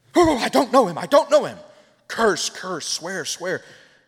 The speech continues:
Then something changes. Amen. And now he's being transferred into the kingdom of the Son of his love. A certain kind of love is the best proof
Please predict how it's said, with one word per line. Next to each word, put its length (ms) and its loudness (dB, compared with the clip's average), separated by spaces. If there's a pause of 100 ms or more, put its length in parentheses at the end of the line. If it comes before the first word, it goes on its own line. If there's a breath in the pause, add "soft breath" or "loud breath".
(440 soft breath)
Then 140 -14
something 420 -12
changes. 1000 -10 (720 soft breath)
Amen. 320 -20 (120)
And 140 -18
now 180 -14
he's 440 -16 (580)
being 180 -12
transferred 800 -12
into 180 -20
the 80 -20
kingdom 360 -18
of 100 -18
the 80 -18
Son 260 -12
of 80 -20
his 160 -20
love. 380 -20 (1000)
A 80 -8
certain 500 -4
kind 280 0
of 100 -8
love 300 4
is 140 -8
the 100 -6
best 400 -8
proof 340 -4